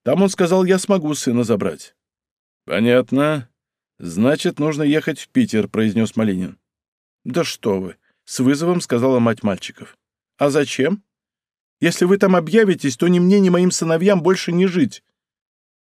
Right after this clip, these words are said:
«Как вас зовут?» — спокойно посмотрел на неё Малинин. «Регина меня зовут». «Регина, послушайте». «Нет», — жёстко сказала женщина, — «это вы меня послушайте.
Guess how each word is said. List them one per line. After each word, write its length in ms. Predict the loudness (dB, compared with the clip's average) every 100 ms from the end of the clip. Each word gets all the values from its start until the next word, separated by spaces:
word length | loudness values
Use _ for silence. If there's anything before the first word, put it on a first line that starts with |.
| _ _ _
«Как 240 | -4 -4 0
вас 160 | -2
зовут?» — 480 | -2 -4 -6 -10 -16 _ _ -20
спокойно 540 | -6 -4 0 -2 -2
посмотрел 460 | -4 -4 -4 -2 0
на 100 | 0
неё 260 | 0 0
Малинин. 480 | -2 -4 -8 -12 -18 _ _ _ _ _ _ _
«Регина 460 | -2 -2 0 0 0
меня 260 | 0 0 0
зовут». 440 | 0 -2 -8 _ _ _ _ _ _ _
«Регина, 500 | -4 -2 0 0 0
послушайте». 760 | -4 -4 -4 -4 -8 -10 -20 _ _
«Нет», — 560 | -2 2 2 0 -4 -20 _ _ _
жёстко 460 | -6 -2 -2 -2 -8
сказала 380 | -4 -2 0 0
женщина, — 420 | -2 -4 -10 -6
«это 260 | -4 -2 -2
вы 160 | -2 -2
меня 240 | 0 0
послушайте. 640 | -2 -6 -12 -16 -18 -20